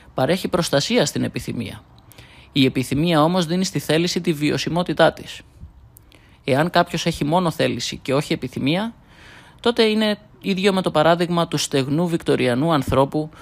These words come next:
ο οποίος είναι νεοπουριτανός στη σκέψη του και δεν αποδέχεται τις ορμές και επιθυμίες του. Εάν κάποιος, αντιθέτως, έχει μόνο επιθυμία, χωρίς θέληση, τότε αναφερόμαστε σε ένα κατευθυνόμενο πεδαριώδες άτομο που δύναται να μετατραπεί σε άνθρωπο ρομπότ.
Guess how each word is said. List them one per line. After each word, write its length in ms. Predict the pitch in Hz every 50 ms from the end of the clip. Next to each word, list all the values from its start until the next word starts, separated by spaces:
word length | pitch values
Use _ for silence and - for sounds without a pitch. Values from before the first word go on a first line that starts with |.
| - - -
ο 80 | - 147
οποίος 360 | 160 160 - 196 208 185 -
είναι 160 | 196 190 196
νεοπουριτανός 760 | 190 190 180 170 156 - 143 147 143 - 156 135 143 156 165
στη 120 | - - 123
σκέψη 400 | - - 139 139 - - 151 135
του 140 | - 147
και 120 | 131 - 143
δεν 140 | 151 160 170
αποδέχεται 520 | 160 135 123 143 139 - 143 127 - 139
τις 160 | 123 - -
ορμές 260 | 123 117 117 123 143
και 100 | - -
επιθυμίες 540 | 135 - 147 - - 147 156 143 107 101 -
του. 100 | - - - - - - - - _ _ - - - - - - - - - - - - - - - -
Εάν 300 | - 127 123 139 151 160
κάποιος, 400 | - 175 175 - - 175 165 -
αντιθέτως, 680 | 160 147 135 - 170 175 170 - 107 123 - - - -
έχει 260 | - 156 160 - 185
μόνο 220 | 175 175 190 196 175
επιθυμία, 640 | 143 - 135 - - - 123 123 110 - 104 120 -
χωρίς 360 | - - - 135 139 147 -
θέληση, 520 | - 143 135 135 143 143 - - 226 240 - - _ _ - - - - - - -
τότε 200 | - 214 208 208
αναφερόμαστε 640 | 202 190 175 - 156 156 175 185 190 190 185 - 185
σε 180 | 180 - 170 165
ένα 180 | 180 180 180
κατευθυνόμενο 760 | 175 185 165 - 151 - - 139 143 156 170 175 170 170 175 165
πεδαριώδες 640 | 160 151 147 135 131 131 127 143 160 151 139 -
άτομο 440 | 135 135 139 - 147 156 170 185 185 - - - - - - -
που 100 | - 180
δύναται 280 | 175 208 226 226 214 208
να 100 | 196 185
μετατραπεί 500 | 175 165 147 156 - - 135 - 170 190
σε 180 | 190 - - 151
άνθρωπο 360 | 156 165 - 170 156 156 151
ρομπότ. 360 | 135 135 131 123 - - -